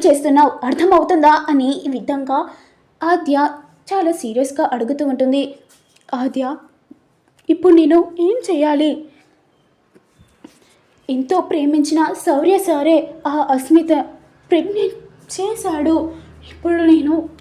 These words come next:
ఏం చేయాలి? ఎంతో మంచివాడు అనుకున్నాను, కానీ ఇంత దుర్మార్గుడని నేను అస్సలు కలలో కూడా ఊహించలేదు ఆద్య" అని రామలక్ష్మి, ఆద్య ఇద్దరు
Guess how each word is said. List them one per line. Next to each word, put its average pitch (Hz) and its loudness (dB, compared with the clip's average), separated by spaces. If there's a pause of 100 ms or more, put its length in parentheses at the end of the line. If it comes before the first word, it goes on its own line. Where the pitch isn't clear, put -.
ఏం 392 2 (200)
చేయాలి? 294 -2
ఎంతో 247 -4
మంచివాడు 320 -4
అనుకున్నాను, 302 0 (320)
కానీ 311 0 (360)
ఇంత 311 -2
దుర్మార్గుడని 320 -2
నేను 294 -4
అస్సలు 381 0
కలలో 427 -2
కూడా 320 2 (360)
ఊహించలేదు 302 4
ఆద్య" 277 0
అని 262 -2 (1300)
రామలక్ష్మి, 302 0
ఆద్య 269 -2
ఇద్దరు 285 0